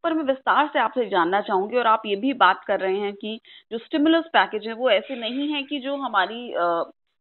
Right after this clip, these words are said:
अ, पर्यावरण को साथ लेके चल सके, जो sustainable economy को बना सके, इस तरह के, अ, packages देने की जरूरत है। क्योंकि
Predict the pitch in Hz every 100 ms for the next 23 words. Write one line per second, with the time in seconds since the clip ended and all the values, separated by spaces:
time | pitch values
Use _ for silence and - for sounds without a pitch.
0 | - 151 151 - _ _ _ _ _ _
1 | 208 202 220 214 226 240 202 196 208 214
2 | 214 190 202 196 196 233 233 - 294 294
3 | 311 302 - - 208 196 202 202 196 180
4 | 175 196 202 - 247 - 277 - 285 277
5 | 262 277 254 165 175 190 185 202 220 196
6 | 185 185 202 190 180 180 247 277 311